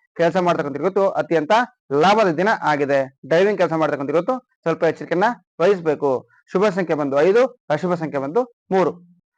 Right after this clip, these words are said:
ಕಟಕ ರಾಶಿ, ಕಟಕ ರಾಶಿಗೆ ದಶಮಾಧಿಪತಿ ಬಂದು ವ್ಯಯಸ್ಥಾನದಲ್ಲಿ ಇರೋದ್ರಿಂದ ಇವತ್ತು ರೈತರಿಗೆ, ಕೃಷಿ ಕ್ಷೇತ್ರದಲ್ಲಿ ಕೆಲಸ ಮಾಡ್ತಕ್ಕಂಥವ್ರಿಗೆ, ವ್ಯವಸಾಯ ಮಾಡ್ತಕ್ಕಂಥವ್ರಿಗೆ ಅತ್ಯಂತ ಲಾಭದ ದಿನ ಆಗಿದೆ. ಇವತ್ತು ಸ್ನೇಹಿತರಿಂದ ಎಲ್ಲ ರೀತಿ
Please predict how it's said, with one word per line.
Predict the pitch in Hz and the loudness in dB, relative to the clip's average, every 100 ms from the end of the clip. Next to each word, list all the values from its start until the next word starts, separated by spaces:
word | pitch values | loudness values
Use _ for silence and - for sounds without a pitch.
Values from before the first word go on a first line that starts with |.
| _ _ | _ _
ಕಟಕ | - 202 262 | 0 4 6
ರಾಶಿ, | 226 156 - - _ _ _ | 6 4 0 -10 _ _ _
ಕಟಕ | 160 147 | -2 0
ರಾಶಿಗೆ | 131 131 226 214 190 226 - _ _ _ | 0 0 2 4 4 0 -8 _ _ _
ದಶಮಾಧಿಪತಿ | 156 190 226 226 202 202 | -6 -2 0 2 0 -2
ಬಂದು | 185 214 269 - _ _ | 0 2 0 -2 _ _
ವ್ಯಯಸ್ಥಾನದಲ್ಲಿ | 156 196 214 220 208 196 233 - - | 2 2 4 2 4 4 4 2 0
ಇರೋದ್ರಿಂದ | 185 202 160 139 139 139 120 - | 2 4 2 2 2 4 0 -4
ಇವತ್ತು | 139 147 180 185 196 214 - _ | -2 -2 2 2 2 -2 -14 _
ರೈತರಿಗೆ, | 170 185 175 156 165 170 - _ _ - | 0 2 2 4 2 2 -6 _ _ -12
ಕೃಷಿ | 175 196 | -10 -6
ಕ್ಷೇತ್ರದಲ್ಲಿ | 202 196 180 185 220 - _ _ | -4 -2 2 4 4 2 _ _
ಕೆಲಸ | 165 160 | -4 0
ಮಾಡ್ತಕ್ಕಂಥವ್ರಿಗೆ, | 190 180 160 151 143 147 156 165 - _ _ 147 | 2 2 2 -2 -2 0 2 2 -2 _ _ -2
ವ್ಯವಸಾಯ | 165 180 196 | 0 2 2
ಮಾಡ್ತಕ್ಕಂಥವ್ರಿಗೆ | 175 160 147 135 147 196 - _ | 0 0 -4 -2 0 0 -2 _
ಅತ್ಯಂತ | 143 - 151 143 220 226 - _ | -6 -2 -4 2 0 0 -8 _
ಲಾಭದ | 147 180 202 156 143 | 2 4 4 0 0
ದಿನ | 196 208 143 | 0 0 0
ಆಗಿದೆ. | 147 139 135 123 120 _ - | -2 0 0 0 -6 _ -6
ಇವತ್ತು | 143 185 202 208 - _ _ - | -4 2 2 0 -6 _ _ -2
ಸ್ನೇಹಿತರಿಂದ | 180 170 160 175 | 0 0 0 2
ಎಲ್ಲ | 190 160 160 | 2 4 4
ರೀತಿ | 156 160 | 2 2